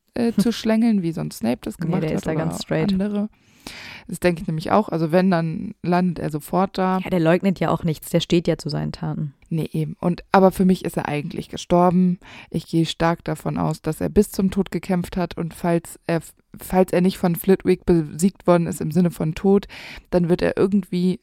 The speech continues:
Speaker 1: meistens lösen sich Zauber ja dann irgendwann auf und er wird gestorben sein in diesem Kampf.
Speaker 2: Okay.
Speaker 1: Der hat, der wird doch nicht in eine abwehrende Haltung gegangen sein und irgendwie sich überlegt hat, „Ich bleibe jetzt hier sitzen, ich campe jetzt hier“, ne?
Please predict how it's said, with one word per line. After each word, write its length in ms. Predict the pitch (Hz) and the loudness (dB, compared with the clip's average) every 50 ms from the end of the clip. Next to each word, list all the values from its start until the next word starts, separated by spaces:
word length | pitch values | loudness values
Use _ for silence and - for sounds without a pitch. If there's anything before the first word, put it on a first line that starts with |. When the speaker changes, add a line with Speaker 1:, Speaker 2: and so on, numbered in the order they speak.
| _ | _
Speaker 1:
meistens 520 | - 156 156 160 170 - - - 156 - - | -6 -4 -2 -2 -2 -2 -4 -6 -6 0 6
lösen 320 | 180 190 202 190 202 196 | 6 8 8 8 6 4
sich 180 | 175 185 - - | 2 0 -2 -4
Zauber 380 | - 196 185 185 180 175 170 | -4 -2 0 0 0 0 -2
ja 160 | 165 160 160 | -2 -2 -4
dann 160 | 160 170 147 143 | -4 -6 -6 -6
irgendwann 400 | 151 156 147 151 190 - - - | -6 -6 -6 -8 -10 -10 -10 -8
auf 400 | - 208 202 202 202 196 - - | -4 -2 -2 -2 -2 -4 -6 -6
und 240 | - 185 165 - - _ _ _ - | -6 -6 -6 -8 -10 _ _ _ -2
er 120 | 180 165 165 | 0 2 2
wird 180 | 185 - - | 0 0 -2
gestorben 440 | - 170 - - 160 160 156 160 165 | -6 -8 -4 -2 -2 -2 -2 -2 -4
sein 200 | - - - - - | -4 -6 -6 -8 -6
in 160 | - 165 156 | -6 -4 -4
diesem 240 | 156 170 156 165 160 - | -4 -4 -4 -6 -8 -8
Kampf. 380 | - - 151 151 - - - _ _ - - - - 180 | -8 -8 -8 -8 -10 -14 -18 _ _ -20 -10 -4 -4 -4
Speaker 2:
Okay. 240 | 165 - - 196 180 | -2 -4 -6 -4 -2
Speaker 1:
Der 160 | 175 170 156 | -2 2 2
hat, 140 | 175 196 - _ - - | 2 0 0 _ -10 -16
der 340 | - 156 170 185 180 160 | -10 2 6 6 6 6
wird 100 | 180 196 - | 4 2 0
doch 140 | 190 - 185 | 0 0 0
nicht 140 | 190 - | -2 -2
in 100 | 208 190 | 0 -2
eine 240 | 170 170 175 170 - | 0 0 -2 -2 -2
abwehrende 520 | - - - - 185 185 185 180 160 165 165 | -4 -4 -2 0 0 0 0 -2 -2 -2 -2
Haltung 280 | 170 175 175 - - | -2 -4 -4 -4 -6
gegangen 400 | 170 160 - 175 180 185 190 196 | -6 -2 0 0 0 2 0 0
sein 240 | 165 175 175 190 196 | 2 2 2 2 2
und 160 | 185 170 160 | 0 0 -2
irgendwie 360 | - - 190 180 175 160 175 | -2 -2 0 0 -2 -2 -4
sich 180 | 160 170 175 - | -4 -4 -6 -4
überlegt 300 | 180 180 170 170 170 - | -4 -2 -2 -2 -2 -4
hat, 100 | 185 - - - - - - | -6 -6 -8 -14 -18 -12 -10
„Ich 180 | - 208 - | -10 -8 -4
bleibe 240 | - 214 220 226 220 | 0 2 2 4 4
jetzt 160 | 220 202 - | 2 2 0
hier 100 | - 208 | -2 -2
sitzen, 300 | 175 196 185 - - - - - | -2 -2 -2 -2 -6 -8 -6 -6
ich 160 | 233 - - | -6 -6 -4
campe 320 | - 233 226 214 - 185 | -2 0 0 0 0 0
jetzt 240 | 147 143 143 - - | -2 -2 -4 -6 -6
hier“, 320 | - 151 160 180 220 214 - | -4 -2 0 0 -2 -2 -4
ne? 300 | 180 156 165 185 220 | -6 -6 -4 -4 -6